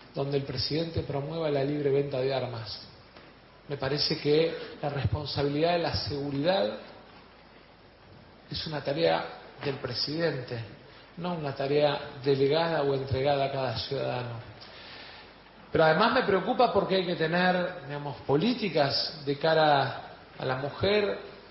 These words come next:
en materia de igualación en términos de salario. Por la misma tarea, las mujeres reciben en promedio un veinticuatro por ciento menos de remuneración.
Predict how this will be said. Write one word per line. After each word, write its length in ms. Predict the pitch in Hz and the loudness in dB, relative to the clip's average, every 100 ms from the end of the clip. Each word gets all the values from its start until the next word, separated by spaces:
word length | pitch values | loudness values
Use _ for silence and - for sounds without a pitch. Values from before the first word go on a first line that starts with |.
| - - - | -20 -20 -12
en 80 | 135 | -4
materia 420 | 135 135 202 214 | -2 4 6 6
de 100 | 175 | 6
igualación 680 | 151 147 143 147 - 190 202 - - - - 147 | 6 6 6 2 2 4 2 0 -10 -14 -12 -8
en 120 | 139 | -2
términos 400 | 165 170 170 143 | -2 0 -4 -4
de 100 | 131 | -6
salario. 680 | - 139 185 208 175 139 127 120 - - - - - - - - | -2 0 2 2 2 0 -2 -6 -16 -18 -20 -20 -20 -20 -20 -6
Por 120 | - 147 | 0 4
la 120 | 147 | 4
misma 440 | 180 202 180 180 | 2 0 0 -2
tarea, 540 | 160 160 196 226 - - - - - - 156 | 0 2 4 2 -2 -8 -12 -12 -16 -12 -6
las 180 | 135 | -6
mujeres 400 | 131 120 - 175 | -6 -4 -2 0
reciben 480 | 151 139 - 190 175 | 0 -2 0 0 0
en 160 | 160 156 | -2 -4
promedio 400 | 151 151 196 185 | -4 -2 -2 -2
un 80 | 165 | -2
veinticuatro 540 | 160 151 156 175 170 | -4 -2 0 0 0
por 200 | 160 151 | -6 -6
ciento 320 | - 170 160 | -6 -6 -4
menos 280 | 156 170 156 | -4 -2 -4
de 80 | 143 | -4
remuneración. 720 | 151 151 151 143 123 - - | -6 -6 -4 -4 -4 -4 -6